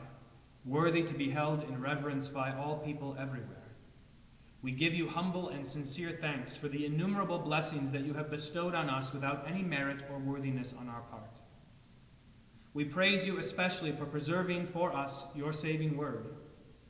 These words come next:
and the holy sacraments. Grant and preserve to your holy church throughout the world purity of doctrine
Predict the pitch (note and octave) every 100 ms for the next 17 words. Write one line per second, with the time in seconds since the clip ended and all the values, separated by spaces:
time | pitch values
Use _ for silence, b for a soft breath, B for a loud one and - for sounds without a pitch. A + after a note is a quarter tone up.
0 | - B2+ B2+ C3+ C#3 C3+ C#3 C3+ A#2+ A#2
1 | - - - - - - - - - -
2 | - - D3 D#3+ E3+ D#3+ D#3 D3+ D#3+ E3
3 | D#3+ D3+ C#3+ D#3+ D3 - E3+ D3 - D3+
4 | D#3 E3+ D#3+ C3+ C3 C3+ C3+ - F3+ F#3+
5 | F#3 E3 C3+ C3 D3 D#3 - D3+ D3+